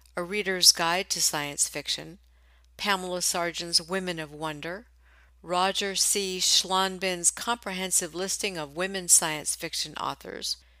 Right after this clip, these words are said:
Urania's Daughters, Alexia and Corey Panshin's The World Beyond the Hill, or David Hartwell's Dark Descent. In fact,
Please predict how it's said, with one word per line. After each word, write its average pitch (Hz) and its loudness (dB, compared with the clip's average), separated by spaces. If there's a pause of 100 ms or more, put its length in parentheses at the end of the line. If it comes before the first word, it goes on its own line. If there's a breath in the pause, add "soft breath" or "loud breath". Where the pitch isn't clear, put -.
(180 soft breath)
Urania's 170 0
Daughters, 165 -2 (500 soft breath)
Alexia 190 2
and 170 -8
Corey 175 -4
Panshin's 185 -2
The 165 -6
World 185 -2
Beyond 160 -4
the 151 -12
Hill, 175 -4 (560 soft breath)
or 180 0
David 233 4
Hartwell's 175 -2 (200)
Dark 151 0 (100)
Descent. - -2 (880)
In 170 -8
fact, 214 0